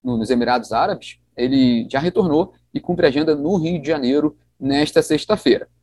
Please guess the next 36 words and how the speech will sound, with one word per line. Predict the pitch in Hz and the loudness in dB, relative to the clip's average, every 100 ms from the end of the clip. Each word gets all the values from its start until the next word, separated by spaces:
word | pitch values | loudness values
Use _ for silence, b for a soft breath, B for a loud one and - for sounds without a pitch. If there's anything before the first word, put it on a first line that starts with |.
| _ _ _ _ _ _ | _ _ _ _ _ _
Bom, | 175 | 2
pessoal, | 143 139 117 | 2 -2 0
esses | 135 - | 2 0
são | 190 | -4
os | |
destaques | - - 147 226 - 113 | -6 -2 0 0 -2 -4
de | |
hoje, | 120 208 208 | 4 4 4
né? | 151 170 | 2 0
Vamos | 123 156 | -2 -4
descansar | - 135 139 156 | -4 -4 -2 0
um | |
pouquinho | 123 120 185 190 | 0 2 4 6
<laughs> | |
nesse | 160 - - | 4 -2 -6
fim | 151 | -8
de | 143 | -4
semana, | 127 120 170 208 | -4 0 2 0
porque | - _ - | -2 _ -10
semana | 143 151 156 | -2 0 0
que | 123 | 0
vem | 147 | 2
é | 139 | 2
uma | 202 | 2
semana | - 147 147 143 | 0 0 -2 0
também | 131 135 - | 0 0 0
bem | 131 180 | 0 0
agitada, | 143 - 131 170 | 0 0 0 0
vai | 113 123 | 0 0
ter | 156 | 2
o | 160 | 4
P | 143 | 2
M | 131 | 4
O | 143 | 4
de | 151 | 4
dezembro, | 170 117 123 180 185 | 4 2 0 -2 -4